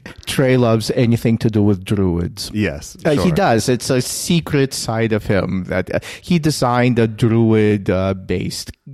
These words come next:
Speaker 1: druid Celt based
Speaker 2: That's right.
Speaker 1: game.
Speaker 2: That's right.
Speaker 1: A-, and even though, board game, actually, and even though Lord of the Rings is not, it kind of is.
Speaker 2: Sure, absolutely. And I think it went well. I think we had a,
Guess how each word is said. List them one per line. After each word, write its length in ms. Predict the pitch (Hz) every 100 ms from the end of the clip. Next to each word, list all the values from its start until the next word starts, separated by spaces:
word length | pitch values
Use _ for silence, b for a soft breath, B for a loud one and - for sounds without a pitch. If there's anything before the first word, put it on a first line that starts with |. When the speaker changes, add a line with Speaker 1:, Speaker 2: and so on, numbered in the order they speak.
| 117
Speaker 1:
druid 520 | 123 123 110 98 -
Celt 400 | - 113 104 - - _ _ _ -
based 160 | 104 98
Speaker 2:
That's 180 | 101 113
right. 100 | 113
Speaker 1:
game. 320 | 107 98 95 B
Speaker 2:
That's 220 | 92 123
right. 100 | 160
Speaker 1:
A-, 240 | 156 143 143
and 220 | 147 143 156
even 240 | 160 170
though, 400 | 156 139 127 123
board 400 | 123 147 165 143
game, 240 | 98 92
actually, 580 | 101 - - - 85 98
and 140 | 123 127
even 260 | 127 123
though 520 | 113 107 104 101 98 -
Lord 320 | 110 113 110 104
of 100 | 104
the 80 |
Rings 520 | 101 98 95 95 - - _ _
is 160 | 113 151
not, 320 | 147 147 143
it 120 | 120
kind 240 | - 104 95
of 120 | -
is. 560 | - 87 - - - - _ _
Speaker 2:
Sure, 300 | - 190 87 -
absolutely. 560 | 120 127 151 107 78 71 -
And 280 | 127 135 -
I 100 | 143
think 260 | 220 302 277
it 120 | -
went 220 | 214 -
well. 280 | 139 254 285
I 120 | 80
think 200 | 107 143
we 160 | 139 139
had 140 | 135
a, 80 | 127